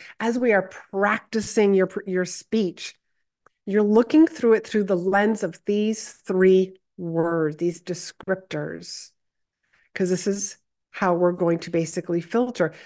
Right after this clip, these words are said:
Does that work? Does that fit this criteria,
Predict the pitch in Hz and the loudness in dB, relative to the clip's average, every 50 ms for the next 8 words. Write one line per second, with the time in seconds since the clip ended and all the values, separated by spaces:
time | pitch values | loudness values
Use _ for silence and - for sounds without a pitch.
0 | - _ _ - 180 170 170 190 175 170 - 190 190 220 240 214 233 - 190 170 | -20 _ _ -2 -2 0 0 0 -2 -2 -2 -2 0 0 0 0 0 -2 -4 -2
1 | 175 196 185 - - - - - - - 214 220 220 - 190 180 175 180 190 190 | -2 -4 -6 -6 -10 -16 -18 -8 -2 -2 -2 -2 -2 -6 -6 -2 0 0 0 -2
2 | - - - 196 180 175 175 - - 262 247 202 | -6 -8 -6 -4 -2 -2 -2 0 0 2 2 2